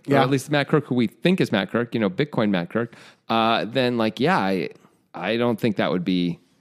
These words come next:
Speaker 2: fun at all. Like, I think it would just be a tremendous amount of work, and now I'm paying them basically to work this hard.
Speaker 1: Yeah.
Speaker 2: Like, what am I doing?
Speaker 1: Yep.
Speaker 2: I don't have a pl-, I'm not plus E V against
Speaker 1: Well,
Speaker 2: those
Speaker 1: no.
Speaker 2: guys.
Speaker 1: No, you're not.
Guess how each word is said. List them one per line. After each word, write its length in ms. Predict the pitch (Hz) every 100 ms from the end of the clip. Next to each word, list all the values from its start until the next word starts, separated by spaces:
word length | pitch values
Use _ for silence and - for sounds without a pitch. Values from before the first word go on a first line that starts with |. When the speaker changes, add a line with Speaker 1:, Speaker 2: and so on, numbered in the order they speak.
| _ _ _
Speaker 2:
fun 200 | - 127
at 80 | 131
all. 400 | 156 - - - -
Like, 380 | 95 87 82 -
I 100 | 95
think 120 | 104
it 20 |
would 80 | 95
just 160 | -
be 180 | 113 98 -
a 40 |
tremendous 360 | - 120 139 127
amount 140 | 143
of 40 | 120
work, 180 | 117 131
and 40 |
now 80 | 120
I'm 80 | 120
paying 280 | 143 143 107
them 300 | 113 117 95 _
basically 420 | 98 95 - 87
to 80 | 82
work 380 | 82 98 - -
this 180 | - -
hard. 140 | - 190
Speaker 1:
Yeah. 120 | 104
Speaker 2:
Like, 200 | 87 87
what 180 | 110 127
am 80 | 113
I 80 |
doing? 240 | 95 131 - - - - -
Speaker 1:
Yep. 220 | - - _ _ _ _ _ _
Speaker 2:
I 140 | - 85
don't 180 | 104 107
have 140 | 104
a 60 | -
pl-, 140 | 92
I'm 80 | 107
not 140 | 113
plus 220 | 110 127 107
E 60 | 87
V 360 | 185 233 190 _ _ _ _
against 140 | 165 120
Speaker 1:
Well, 100 | 113
Speaker 2:
those 160 | 101
Speaker 1:
no. 60 | 98
Speaker 2:
guys. 400 | 92 151 160 101
Speaker 1:
No, 80 | 101
you're 120 | 92
not. 220 | 92 90